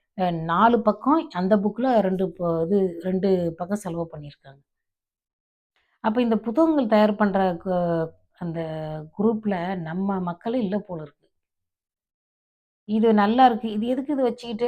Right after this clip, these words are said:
அப்படின்லாம் என்ன மாதிரி பேசுறதுக்கு ஒரு ஆள் அங்க இல்லைன்னு நினைக்கிறேன். இங்க பாருங்க.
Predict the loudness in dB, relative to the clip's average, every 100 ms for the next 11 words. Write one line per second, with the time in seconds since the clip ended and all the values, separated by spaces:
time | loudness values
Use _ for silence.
0 | -4 -4 -4 0 2 2 2 2 2 0
1 | 0 -2 0 0 0 -6 -4 -2 -2 -2
2 | -4 -6 -8 -10 -10 -10 -14 _ _ _
3 | _ _ _ _ _ _ _ _ _ _
4 | -6 -4 0 -2 -2